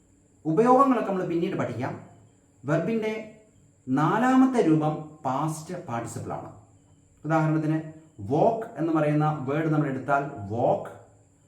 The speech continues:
വാക്സ്, വാക്ക്ഡ്, അതിനൊരു പാസ്റ്റ് പാർട്ടിസിപ്പിൾ രൂപമുണ്ട്, അതും വാക്ക്ഡ് തന്നെയാണ്, വാക്ക്ഡ്. ടേക്ക്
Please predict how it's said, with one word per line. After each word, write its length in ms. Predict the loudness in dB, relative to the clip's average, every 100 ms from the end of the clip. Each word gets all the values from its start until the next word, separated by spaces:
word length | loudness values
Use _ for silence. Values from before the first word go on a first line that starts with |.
| _ _
വാക്സ്, 580 | -6 0 2 2 -4 -14 -18 -20 _ -16 -8 0
വാക്ക്ഡ്, 480 | 4 4 0 -6 -14 -16 -20 _ -2
അതിനൊരു 280 | 0 2 0 -4
പാസ്റ്റ് 360 | -4 -4 -4 -2 2
പാർട്ടിസിപ്പിൾ 380 | 2 2 -4 -2 -2
രൂപമുണ്ട്, 340 | -2 -2 -4 -6 -12 -10 -4
അതും 200 | -2 -4 -4
വാക്ക്ഡ് 420 | -4 -2 -4 -8 -8
തന്നെയാണ്, 400 | -8 -10 -12 -14 -20 _ _ _ _ _ _ _ _ _ -20 -8
വാക്ക്ഡ്. 360 | -4 -4 -6 -16 -20 -20 _ _ _ _ _ _ _ _ _ _ _ _ -2
ടേക്ക് 300 | 2 2 0